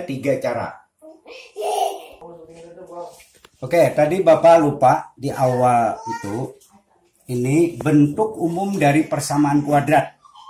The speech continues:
Itu A X pangkat dua ditambah B X ditambah C sama dengan nol. Dengan A tidak boleh sama dengan nol. Ini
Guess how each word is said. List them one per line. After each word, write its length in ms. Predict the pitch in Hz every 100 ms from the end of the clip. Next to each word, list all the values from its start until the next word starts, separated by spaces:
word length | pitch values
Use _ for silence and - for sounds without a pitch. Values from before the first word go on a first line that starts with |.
| - - - 127
Itu 320 | - 196 196 165
A 160 | 160 -
X 240 | 214 - -
pangkat 320 | 151 151 147
dua 420 | 156 131 101 113 - _ _ _ 135
ditambah 560 | 139 147 139 143 139
B 160 | 135 139
X 400 | 165 180 - 147
ditambah 480 | 143 131 131 127 -
C 540 | - 175 180 196 190
sama 320 | - 127 120
dengan 300 | 110 120 131 135
nol. 260 | 151 127 - _ _ _ -
Dengan 400 | 143 147 147 147 143
A 160 | 196
tidak 400 | 170 135 147 123
boleh 220 | 127 151 151
sama 240 | 131 131
dengan 320 | 127 131 135
nol. 180 | 131 101 - _ _ - 139
Ini 240 | 143